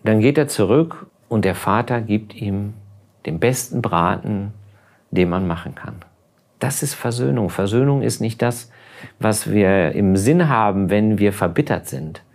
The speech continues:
Aber Versöhnung ist das, was uns den Tisch überreich deckt. Da, wo wir keine andere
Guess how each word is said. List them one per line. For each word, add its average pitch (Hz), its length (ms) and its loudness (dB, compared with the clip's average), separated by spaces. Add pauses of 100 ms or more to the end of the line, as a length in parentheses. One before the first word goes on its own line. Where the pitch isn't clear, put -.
(180)
Aber - 180 -2
Versöhnung 110 560 2
ist 104 200 -2
das, 113 360 -2 (180)
was - 200 -8
uns 120 260 0
den 110 300 -2
Tisch 165 460 4
überreich 147 1160 4
deckt. - 480 -4 (720)
Da, 135 320 2
wo 135 220 6
wir 123 400 4 (360)
keine 127 420 2
andere 117 460 4